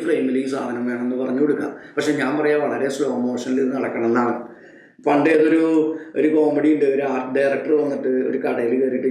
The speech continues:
"ജനൽമ നൊട്ടിക്കണ സാധനം തരുമെന്ന്" ചോദിച്ചു. ആ, അത് എടുത്തു കൊടുത്തു, കാരണം അതിൻ്റെ പേരറിയില്ല. പക്ഷെ എന്ന് വെച്ചിട്ട് അയാൾ മോശക്കാരനല്ല.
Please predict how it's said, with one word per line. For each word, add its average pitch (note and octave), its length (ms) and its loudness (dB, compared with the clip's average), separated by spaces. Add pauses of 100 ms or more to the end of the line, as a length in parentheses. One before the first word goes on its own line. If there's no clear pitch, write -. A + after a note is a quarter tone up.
(100)
"ജനൽമ C3 400 2 (520)
നൊട്ടിക്കണ C#3+ 360 0 (120)
സാധനം C3 280 0
തരുമെന്ന്" A#2+ 320 0
ചോദിച്ചു. - 200 -6 (1400)
ആ, C#3 40 2 (220)
അത് E3+ 160 4
എടുത്തു - 240 4
കൊടുത്തു, - 300 2
കാരണം D#3 240 4
അതിൻ്റെ F3 240 4
പേരറിയില്ല. G3 460 4 (200)
പക്ഷെ E3+ 260 -2
എന്ന് G3 180 2
വെച്ചിട്ട് F#3+ 340 0
അയാൾ E3+ 140 2 (100)
മോശക്കാരനല്ല. D3+ 600 -2